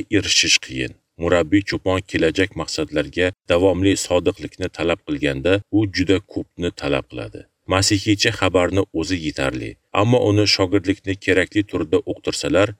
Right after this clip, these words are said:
unda ishqalanish kuchi ko'payadi. Cho'pon taklif qilgan ustoz shogirdlik mavjudligi davomli sodiqlikni talab qiladi. Shuning bilan, aziz birodarlar, bugungi mavzumiz o'z poyoniga yetdi.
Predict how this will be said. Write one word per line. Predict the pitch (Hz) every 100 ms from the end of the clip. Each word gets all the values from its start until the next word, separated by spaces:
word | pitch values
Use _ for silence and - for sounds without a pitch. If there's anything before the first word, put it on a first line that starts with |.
| -
unda | 85 82 101 95
ishqalanish | 95 - - 85 78 82 78
kuchi | - - 80 73
ko'payadi. | - - 69 64 57 - _ _
Cho'pon | - 87 101 110
taklif | 104 95 - 107 -
qilgan | 85 85 90 - -
ustoz | - 95 92
shogirdlik | - 87 78 78 - 85
mavjudligi | 80 80 76 - - 78 101 - -
davomli | 78 80 76 92
sodiqlikni | 85 85 80 73 67 71 - 73 69
talab | - 69 65
qiladi. | 64 58 58 - _ _
Shuning | - 92 104 104
bilan, | 98 95 -
aziz | 80 95 95
birodarlar, | 78 73 67 64 82 90 -
bugungi | 90 87 95 92 104
mavzumiz | 90 76 71 67 73 - -
o'z | 78 -
poyoniga | - 69 65 123 123 120
yetdi. | 120 _ 156